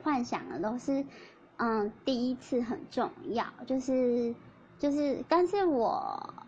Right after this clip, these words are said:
自己的感觉也是很重要，但是我以前很常听到一种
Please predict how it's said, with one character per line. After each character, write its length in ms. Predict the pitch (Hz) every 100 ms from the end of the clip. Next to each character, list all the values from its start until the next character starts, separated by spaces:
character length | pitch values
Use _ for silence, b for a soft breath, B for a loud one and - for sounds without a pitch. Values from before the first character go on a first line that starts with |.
| - - - -
自 180 | 359 359
己 160 | 254
的 180 | 190 208
感 300 | 214 208 208
觉 260 | - 196 190
也 200 | 226 240
是 140 | 311
很 200 | 311 -
重 240 | - 254 240
要， 140 | 262
但 180 | 277 311
是 160 | 339 359 B B B
我 340 | 233 220 - - - - - -
以 100 | 247
前 240 | 254 220
很 120 | 233 190
常 220 | 233 226
听 180 | 262 262
到 200 | 269 -
一 80 |
种 180 | 262 -